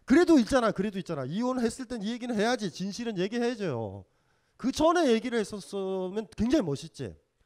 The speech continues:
그 얘기를 하는 순간 진짜로 안다? 남편이 나를 사랑하는지, 지 엄마를 사랑하는지.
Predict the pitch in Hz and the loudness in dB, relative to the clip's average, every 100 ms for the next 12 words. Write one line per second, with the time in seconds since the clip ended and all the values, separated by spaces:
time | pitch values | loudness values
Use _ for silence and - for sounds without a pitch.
0 | _ _ - 294 311 311 320 269 269 254 | _ _ 4 6 8 10 10 10 8 4
1 | 240 226 220 - 247 175 127 196 - _ | -2 -4 -4 -6 -2 -2 -4 -8 -10 _
2 | _ _ _ _ _ 156 165 170 143 127 | _ _ _ _ _ -8 -6 -4 -4 -4
3 | 131 127 123 110 107 104 190 226 _ _ | -6 -8 -8 -8 -12 -12 -12 -14 _ _
4 | _ _ _ _ _ _ _ - 131 127 | _ _ _ _ _ _ _ -8 -4 -4
5 | 127 117 104 104 101 87 85 80 | -4 -6 -8 -10 -10 -12 -14 -18